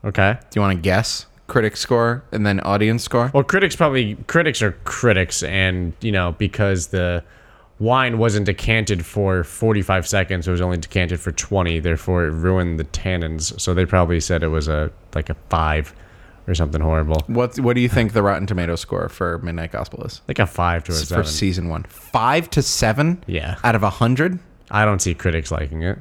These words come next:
Speaker 2: Okay, and then what do you think the audience score is?
Speaker 1: Ooh. Eighty-five.
Speaker 2: Okay. The audience score is an eighty-nine.
Speaker 1: Oh, so I was
Speaker 2: So
Speaker 1: low.
Speaker 2: pretty nailed it. You were low.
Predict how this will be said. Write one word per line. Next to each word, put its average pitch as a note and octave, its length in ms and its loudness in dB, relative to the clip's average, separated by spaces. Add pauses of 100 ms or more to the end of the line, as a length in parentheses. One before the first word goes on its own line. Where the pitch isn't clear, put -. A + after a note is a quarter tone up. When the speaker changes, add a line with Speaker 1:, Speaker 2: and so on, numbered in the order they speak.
Speaker 2:
Okay, G#2 380 0
and A#2+ 180 2
then A2+ 300 2
what A2+ 180 2
do A#2 60 2
you A#2 60 2
think G#2+ 260 0
the G#2 180 0
audience F#2 400 0
score - 360 -4
is? - 240 -8 (680)
Speaker 1:
Ooh. F2 400 2 (2750)
Eighty-five. F#2 880 4 (200)
Speaker 2:
Okay. A#2+ 300 4 (880)
The A#2+ 280 0
audience B2+ 420 2
score F#2 460 2 (480)
is G#2 100 0
an G#2 160 0 (120)
eighty-nine. A2 640 2 (200)
Speaker 1:
Oh, D3 320 2
so F#2+ 220 0
I F#2 40 4
was F2 180 2
Speaker 2:
So G2 140 4
Speaker 1:
low. C#3+ 180 0
Speaker 2:
pretty C3 320 2
nailed G2 280 4
it. - 140 0 (440)
You A2 120 2
were A#2 80 4
low. G#2+ 340 2